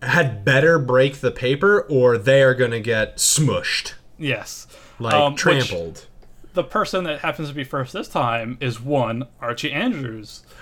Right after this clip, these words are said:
Speaker 1: Wait a
Speaker 2: Um,
Speaker 1: second. No, no, no. I don't think it is Archie Andrews. I think you might be wrong there, dog, because I distinctly remember standing on that stage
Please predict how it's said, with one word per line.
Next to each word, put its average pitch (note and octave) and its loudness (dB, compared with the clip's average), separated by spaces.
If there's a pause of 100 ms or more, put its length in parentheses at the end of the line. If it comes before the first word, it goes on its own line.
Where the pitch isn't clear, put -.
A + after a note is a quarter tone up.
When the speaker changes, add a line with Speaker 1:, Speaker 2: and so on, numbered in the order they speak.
(160)
Speaker 1:
Wait A3 4
a - 8
Speaker 2:
Um, C3 6
Speaker 1:
second. C3+ 2
No, F#3+ 4
no, F#3+ 0
no. F#3 0
I E3+ 2
don't F#4 2
think D#4+ -4
it G#3+ 0
is A3 4
Archie D3 2
Andrews. A2+ -4
I B2 -6
think A#3 -8
you D#4+ -4
might D4 -2
be G3 0
wrong E3 0
there, A#2 0
dog, A2 -4
because C3+ -2
I C4+ 2
distinctly E4+ 2
remember B3 4
standing G3 0
on F3 0
that D3+ 0
stage F3 -2